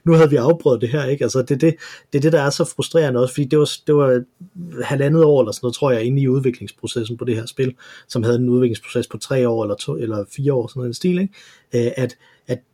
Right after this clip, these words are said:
at helt vildt langt ind i de her udviklingsprocesser, fordi man gerne vil have, have,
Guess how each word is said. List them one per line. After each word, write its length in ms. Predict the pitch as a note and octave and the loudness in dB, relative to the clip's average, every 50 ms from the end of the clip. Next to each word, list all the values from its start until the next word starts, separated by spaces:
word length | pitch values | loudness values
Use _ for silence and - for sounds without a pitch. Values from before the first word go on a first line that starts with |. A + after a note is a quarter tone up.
| _ | _
at 240 | - C3 B2 - - _ _ - - - | -6 -6 -6 -8 -12 _ _ -18 -6 -2
helt 340 | - A#3+ G#3+ E3 B2 - - | 2 2 2 2 0 -2 0
vildt 260 | D#3+ E3 D3+ - - | 0 0 0 -2 -4
langt 300 | C3+ C#3 C#3 D3+ C#3+ C3+ - - | -2 -2 0 -2 -2 -4 -4 -2
ind 160 | E3 D3 B2+ | 0 0 0
i 40 | A#2+ | 0
de 140 | A#2 B2 | 0 0
her 80 | A2 C3 | 0 0
udviklingsprocesser, 880 | B2+ C3 C3 C3 B2 - - - - - A#2+ - - B2+ A2+ G2+ A#2 G#2+ - - - - - _ - | 0 0 0 0 -2 -2 -4 -16 -12 -10 -8 -4 -2 -2 -2 -2 -4 -6 -8 -12 -20 -20 -20 _ -4
fordi 240 | - D3+ - G3+ F#3+ | -4 0 2 2 2
man 180 | E3 C#3+ B2+ A#2 | 2 0 -2 -2
gerne 240 | A#2+ C#3 C3+ D3 | 0 0 0 2
vil 100 | D3 D3 | 2 0
have, 220 | A#2 G#2 B2 C#3+ - - | 0 0 -2 -4 -4 -4
have, 240 | C#3 A#2 A2+ B2+ B2 | -4 -4 -2 -4 -4